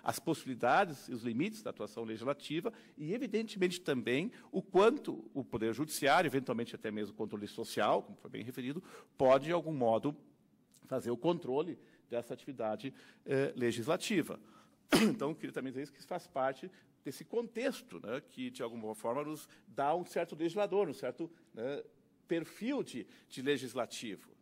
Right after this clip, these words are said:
né? E nós também sabemos, os juízes não querem lembrar disso, né? Eh, eh, mas eu digo, tanto os juízes quanto o legislativo quanto o executivo foram, de certa forma, vistos pelo nosso cons-, com-, constituinte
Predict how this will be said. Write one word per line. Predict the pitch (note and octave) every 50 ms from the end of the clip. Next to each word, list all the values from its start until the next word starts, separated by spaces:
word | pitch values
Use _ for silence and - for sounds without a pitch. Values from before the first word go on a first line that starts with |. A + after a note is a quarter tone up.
| _ _ -
né? | E2+ F#2 - _ - - - -
E | C3+
nós | C3 D3+ D3 D3
também | - C#3 B2 C3+ F3+ A#3+ C#4+
sabemos, | - - F#3 - G#2 C3+ C#3 C3 A2+
os | C3 B2
juízes | - B2+ D#3+ G3+ G3+ A3 G3+ G3
não | A3 G3+ G3+
querem | F#3+ G3+ F#3+ F#3+
lembrar | F#3+ F#3+ F#3 F3 F3+ F#3 F3
disso, | - D#3+ F3 D#3+ - - - D2 E2
né? | F2 G#2 C3+ - _ _ - _ _ _
Eh, | - G2 G2+ G2+ G2+ G2+ - G#2+ G#2 G#2 G#2 G2 B1 D2+
eh, | F2 -
mas | A#2 A2 G2+
eu | A2
digo, | A2 B2+ B2 A#2
tanto | - - F#3 A#3 D4+ - -
os | A#3 F3
juízes | D3+ D#3 E3+ F3 E3 C#3 C3+ A#2+
quanto | - - C3+ B2+ C#3
o |
legislativo | A#2 A#2 A2 - A#2+ A2 - - - B2+ A#2
quanto | - A#2+ G#2
o | A2
executivo | F#2 A2 G#2 - - - - - G3+ A#3+ F3 B2 G2 - - _ - - - _ _
foram, | _ - - E3+ F3+ F#3 F3+ F3
de | D#3 -
certa | - D#3 - - C3
forma, | - - B2+ B2 A#2+ A2
vistos | - C3 F3 G#3 G#3 - -
pelo | - - C3 B2
nosso | B2 A#2+ A#2 -
cons-, | - C3 A#2+ A2+ - - -
com-, | - - A2+ G#2
constituinte | G#2+ - A2+ A2 G#2+ - A#2+ A2 - - A2+ - - C3+ F3 A3+ A#3 - - B2+